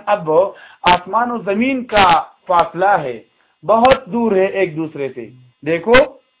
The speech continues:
آ، اسلام کا، ام، سے اس کے کیے کتنے وہ م-، متصادم ہے۔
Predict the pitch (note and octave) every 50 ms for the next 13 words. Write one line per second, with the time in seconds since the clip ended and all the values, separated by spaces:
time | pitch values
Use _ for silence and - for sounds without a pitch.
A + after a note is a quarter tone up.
0 | _ _ _ _ _ _ _ _ _ _ _ _ _ _ _ _ _ _ _ _
1 | _ _ _ _ _ _ _ _ - - G3+ G3+ G3+ G3+ G3 F#3 F3+ - F#3+ F#3+
2 | - - G3+ G#3+ A3+ A#3 B3 B3 A#3+ A3+ A3 A3 G#3 G3 F#3+ F3+ E3 D#3+ - -
3 | _ _ _ _ - F3+ F#3 F3 F#3 F#3 F3 F3 G3 F#3+ F#3+ - G#3+ G#3+ - G#3+
4 | G3+ F#3+ G3 G3+ A3 G#3+ G3+ F#3 A3 A#3+ A#3+ - A3+ G#3+ G3+ G3 F#3+ - _ _
5 | _ - E3+ F3+ F#3 F#3+ F3+ F3 E3+ E3+ E3+ E3 D#3+ - D#3+ - E3+ D3+ C#3+ C3+
6 | C3 B2 A#2+ A2+ G2+